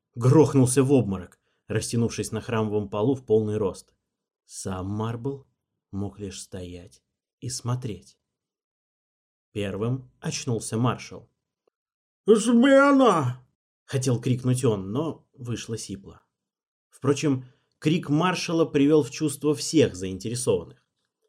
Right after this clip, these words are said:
Кто-то истерически зарыдал. Кто-то серый из шпионов шефа тайной канцелярии ахнул и потащил из кобуры пистолет. "Не смей!" подумал Марбл,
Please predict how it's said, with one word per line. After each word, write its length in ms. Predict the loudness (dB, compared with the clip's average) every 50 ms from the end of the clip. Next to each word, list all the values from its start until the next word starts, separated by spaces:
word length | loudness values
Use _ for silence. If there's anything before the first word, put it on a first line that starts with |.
| _ _
Кто-то 460 | -20 -6 2 4 4 4 4 2 -2
истерически 680 | -2 -4 -8 -12 -12 -10 -10 -8 -8 -8 -10 -8 -8 -8
зарыдал. 640 | -6 -4 -4 -4 -4 -4 -6 -8 -10 -12 -16 _ _ _ _ _ _ _ _ _ _
Кто-то 380 | -8 0 2 2 4 4 4 2
серый 600 | 2 0 0 0 0 2 0 0 -2 -2 -4 -6
из 140 | -6 -4 -4
шпионов 540 | -4 -4 0 4 4 6 6 6 4 2 0
шефа 360 | -2 -2 -2 -2 -2 -4 -6
тайной 340 | -4 -4 -2 -2 -2 -2 -2
канцелярии 760 | -4 -6 -6 -6 -4 -4 -2 -2 0 0 2 0 0 -2 -4 -4
ахнул 580 | -4 -4 -4 -4 -6 -8 -8 -8 -8 -8 -10 _ _ _ _ _ _
и 80 | -4
потащил 540 | -2 -2 -2 -2 -2 -2 -2 -2 0 0 0
из 100 | 0 0
кобуры 340 | 0 -2 0 2 2 2 2
пистолет. 640 | 0 -2 -6 -8 -4 -4 -2 -2 -2 -4 -6 -10 _ _ _ _ _ _ _ _ _ _ _ _ _ _ _ _ _ _ _ _ _
"Не 260 | -16 -10 -6 -4 -4
смей!" 880 | -2 -2 0 0 2 2 2 2 0 0 -2 -2 -4 -4 -6 -8 -14 _ _ _ _ _ _ _
подумал 440 | -8 -4 -2 -2 -2 -2 -4 -4
Марбл, 480 | -2 0 0 0 2 2 2 0 0 -2